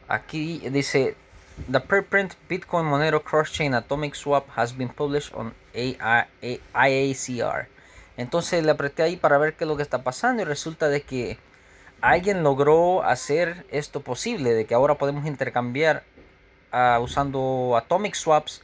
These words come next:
a Monero por Bitcoin. Entonces es muy importante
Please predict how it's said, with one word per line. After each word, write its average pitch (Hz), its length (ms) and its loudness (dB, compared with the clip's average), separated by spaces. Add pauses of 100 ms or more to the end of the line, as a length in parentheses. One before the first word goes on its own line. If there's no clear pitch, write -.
(1200)
a 123 160 6
Monero 127 420 2
por 120 240 -4
Bitcoin. 120 440 -4
Entonces 117 420 -4
es 120 80 -4
muy 190 300 0
importante 147 600 -6